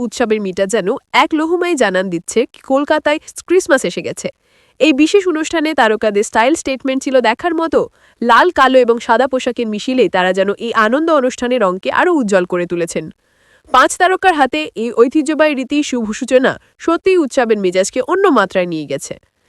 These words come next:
এরকম দুর্দান্ত প্রাণোচ্ছল মুহূর্তের বিশ্লেষণ নিয়মিত দেখতে যদি আমাদের এই প্রতিবেদন আপনার ভালো লেগে থাকে, তাহলে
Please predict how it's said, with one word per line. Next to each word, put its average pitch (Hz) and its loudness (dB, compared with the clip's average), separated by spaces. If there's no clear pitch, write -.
এরকম 370 2
দুর্দান্ত 285 2
প্রাণোচ্ছল 262 0
মুহূর্তের 254 -2
বিশ্লেষণ 196 -4
নিয়মিত 359 4
দেখতে 208 -6
যদি 262 4
আমাদের 214 -2
এই - -4
প্রতিবেদন 202 -2
আপনার 269 0
ভালো 240 2
লেগে 370 -2
থাকে, 330 -2
তাহলে 311 2